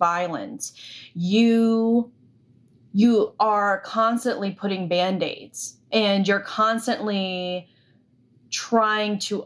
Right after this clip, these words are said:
avoid or escape pain,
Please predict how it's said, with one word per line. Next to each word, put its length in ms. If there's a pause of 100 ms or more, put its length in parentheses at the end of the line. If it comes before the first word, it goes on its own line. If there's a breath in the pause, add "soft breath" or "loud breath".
avoid 600
or 180
escape 680 (260)
pain, 680